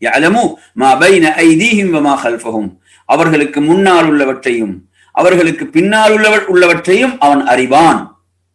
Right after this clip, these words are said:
அப்ப எனவே எதுவும் அவனை விட்டு மறைந்ததாக இல்லை. அப்ப இந்த தகுதியை வேறு யா-, யாருக்கு இருக்கிறது? நினைத்து பாருங்கள்,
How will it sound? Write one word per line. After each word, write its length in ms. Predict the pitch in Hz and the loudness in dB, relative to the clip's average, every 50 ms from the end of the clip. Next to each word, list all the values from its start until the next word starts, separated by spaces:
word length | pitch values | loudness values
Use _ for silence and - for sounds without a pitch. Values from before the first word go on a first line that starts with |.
| _ _ _ _ _ - | _ _ _ _ _ -18
அப்ப 160 | 110 92 104 | -14 -10 -8
எனவே 260 | 110 127 143 143 135 131 120 117 | -4 -2 0 0 0 0 0 -2
எதுவும் 420 | 131 156 165 190 240 262 269 262 - - | -2 -2 -4 -2 -2 -4 -4 -4 -4 -2
அவனை 300 | 165 165 180 180 175 170 | 0 0 2 2 0 0
விட்டு 280 | 170 190 190 - 208 190 | 0 -2 -2 -4 -4 -4
மறைந்ததாக 760 | 156 139 139 156 190 233 247 233 220 214 190 180 165 160 156 | -2 0 0 2 2 0 0 0 0 0 2 2 2 2 2
இல்லை. 280 | 147 131 139 151 156 127 - - _ _ _ _ _ _ _ _ _ _ _ _ _ _ | 0 0 0 0 -2 -2 -4 -12 _ _ _ _ _ _ _ _ _ _ _ _ _ _
அப்ப 160 | _ - 123 | _ -6 -4
இந்த 180 | 135 147 143 131 | -2 -2 -2 -2
தகுதியை 440 | 131 156 147 156 165 147 143 143 | -2 -4 -2 -2 0 0 0 0
வேறு 220 | 135 139 139 135 135 | 0 0 0 0 0
யா-, 240 | 135 156 196 - - | 0 0 0 0 0
யாருக்கு 360 | 156 160 196 233 247 220 190 214 | 0 2 2 2 0 0 0 0
இருக்கிறது? 340 | 202 196 190 175 160 151 147 | 0 0 0 0 -2 0 0
நினைத்து 320 | 147 165 214 226 202 214 196 | 0 0 0 0 -4 -4 -2
பாருங்கள், 420 | 196 185 175 160 143 120 104 - | 0 0 2 0 -2 -4 -8 -14